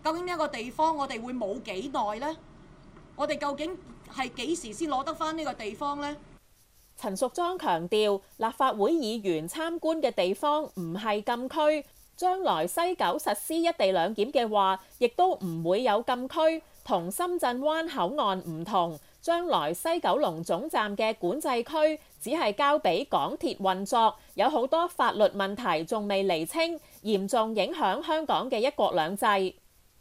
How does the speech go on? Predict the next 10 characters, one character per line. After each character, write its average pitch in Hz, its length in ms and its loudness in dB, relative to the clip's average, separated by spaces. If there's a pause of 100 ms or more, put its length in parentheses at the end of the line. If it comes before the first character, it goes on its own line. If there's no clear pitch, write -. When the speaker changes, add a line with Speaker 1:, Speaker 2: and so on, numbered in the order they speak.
(140)
Speaker 1:
唔 233 60 -12
係 254 220 0
好 294 180 -4
似 269 140 -10
深 320 320 -4
圳 247 180 -4
灣 277 260 0
口 233 140 -4 (100)
岸 214 160 -2
區， 247 280 -6